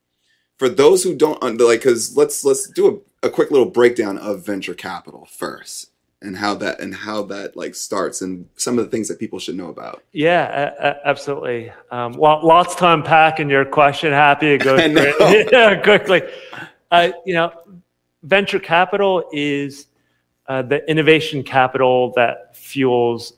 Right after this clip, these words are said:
Speaker 2: a, a better tomorrow. It, it's where a group of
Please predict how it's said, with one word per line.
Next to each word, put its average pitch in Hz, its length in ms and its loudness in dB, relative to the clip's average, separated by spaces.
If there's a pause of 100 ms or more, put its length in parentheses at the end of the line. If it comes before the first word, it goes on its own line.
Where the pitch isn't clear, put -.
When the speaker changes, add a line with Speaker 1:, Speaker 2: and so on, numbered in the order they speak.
Speaker 2:
a, - 280 -10
a - 20 -2
better 113 480 0
tomorrow. 101 500 -6
It, 117 240 -6
it's 123 360 -4
where 120 500 0 (380)
a 120 120 -6
group 147 420 0
of 135 460 4